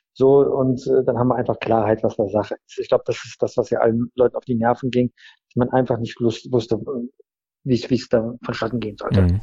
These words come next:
Speaker 1: Jetzt ist Klarheit, wunderbar, gucken wir uns uns an.
Speaker 2: Genau, und wir sind ja natürlich aus einem anderen Grund auch noch ein bisschen bei dieser Beurteilung des Restarts befangen.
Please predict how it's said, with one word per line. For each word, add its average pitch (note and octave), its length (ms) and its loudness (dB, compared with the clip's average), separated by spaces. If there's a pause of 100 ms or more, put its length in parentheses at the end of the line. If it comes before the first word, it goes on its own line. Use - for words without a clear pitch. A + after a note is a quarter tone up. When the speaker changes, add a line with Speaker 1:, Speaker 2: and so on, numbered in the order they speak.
Speaker 1:
Jetzt F3 160 6
ist - 100 -6
Klarheit, D#3+ 500 4
wunderbar, C3 460 2
gucken C#3 160 -2
wir B2+ 60 0
uns B2 100 -6
uns A#2+ 120 -8
an. G#2+ 140 -6 (140)
Speaker 2:
Genau, A#2+ 180 2
und A#2 100 2
wir A2 80 4
sind C#3 160 2
ja D3+ 100 4
natürlich C#3+ 380 2
aus C3+ 340 0 (200)
einem - 160 4
anderen C#3 240 4
Grund B2+ 300 2
auch D3+ 240 2
noch C3 220 4
ein A#2 120 2
bisschen C#3+ 360 2
bei A#2+ 100 6
dieser B2 180 2
Beurteilung B2 540 4
des A#2+ 180 2
Restarts C3 560 4
befangen. C#3 560 2